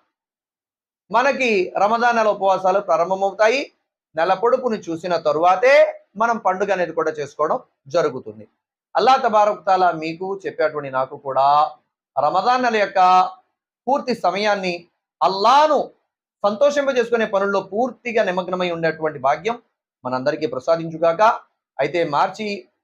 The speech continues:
పదకొండా, పన్నెండా, పదా అన్నది ఈ రమజాన్ యొక్క సమయం మనకి నెల పొడుపు బట్టి తెలుస్తుంది. జజాకుముల్లాహు ఖైరా. ఈ రమజాన్ నెలకి సం-, ఈ రమజాన్ నెలకు సంబంధించి ఏదైతే విషయాన్ని నేను మీకు తెలియజేశానో,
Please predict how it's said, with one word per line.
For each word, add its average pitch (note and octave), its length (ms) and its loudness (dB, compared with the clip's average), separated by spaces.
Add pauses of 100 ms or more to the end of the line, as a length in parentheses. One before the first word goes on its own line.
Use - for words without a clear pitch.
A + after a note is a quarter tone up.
(220)
పదకొండా, G3+ 580 2
పన్నెండా, F#3+ 560 -2
పదా F#3 380 2
అన్నది F3+ 460 -2 (600)
ఈ D3 100 -4
రమజాన్ E3 460 0
యొక్క D#3 500 2 (340)
సమయం G#3+ 320 -2 (520)
మనకి D3+ 220 -4
నెల D3+ 160 0
పొడుపు F#3+ 300 -4
బట్టి D#3 240 -4
తెలుస్తుంది. C#3+ 520 -6 (600)
జజాకుముల్లాహు D#3 800 0
ఖైరా. F#3 380 2 (360)
ఈ C#3 60 -6
రమజాన్ F3+ 560 -2
నెలకి - 1300 -4
సం-, E3 260 -4 (720)
ఈ - 20 -4
రమజాన్ E3 380 0
నెలకు G#3 200 -2
సంబంధించి F3 440 -4
ఏదైతే D#3+ 240 -6
విషయాన్ని D#3 420 -6
నేను D3 100 -12
మీకు C3+ 160 -16
తెలియజేశానో, E3 680 -2